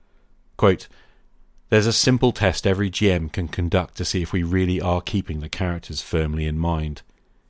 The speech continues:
Can we remember each of their names? Usually, a name is enough to remind you about the rest of the character when you call it up. If you don't remember the characters' names instinctively, spend some time doing so,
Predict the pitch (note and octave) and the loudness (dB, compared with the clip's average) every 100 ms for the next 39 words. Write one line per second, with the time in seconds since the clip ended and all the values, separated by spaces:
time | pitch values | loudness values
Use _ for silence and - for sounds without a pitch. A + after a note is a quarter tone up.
0 | - - G#2+ A2 G#2 F#2 D#2+ D#2 - F2 | -8 0 2 2 2 2 2 -2 -4 -6
1 | E2 E2 - D#2 D#2 D#2+ D#2 D2+ D#2+ - | -4 -6 -4 -4 -4 -4 -4 -6 -10 -14
2 | _ _ _ _ _ _ - B2+ C3+ F2 | _ _ _ _ _ _ 0 2 4 2
3 | D#2+ - - - F#2 F#2+ G#2 A2 G#2+ A2+ | 0 -4 -16 -8 0 4 4 4 4 2
4 | F#2+ E2+ - F2+ E2+ E2+ E2+ D#2+ E2 F2 | 2 0 -2 0 0 2 0 0 0 0
5 | F2 F2+ F2 F2 - F2 F2 - F#2 E2+ | -2 -2 -2 -2 -4 -4 -4 -2 -4 -4
6 | - D#2 D#2+ D#2+ E2 - F2 D#2 D2+ D#2 | -6 -6 -4 -4 -6 -6 -4 -4 -4 -6
7 | - - - _ _ _ F#2 F#2 E2+ G#2 | -8 -14 -18 _ _ _ -6 0 4 4
8 | A2 G#2+ G#2+ G2+ F#2+ G#2 F#2 F2 E2+ F#2 | 4 2 4 2 0 0 -2 -2 -2 0
9 | F2+ F2 D#2 F#2+ - - A#2 B2 G2 D#2+ | 2 0 -2 -4 -4 -2 0 0 -2 -2
10 | D2+ - - - - - - G2 F#2+ F#2 | -4 -6 -16 -20 -20 -12 0 2 2 0
11 | G2 F2 E2 D#2+ D2+ - F2 F2 D#2+ D#2+ | -2 -2 -2 -2 -2 0 0 0 -2 -4
12 | D2 | -6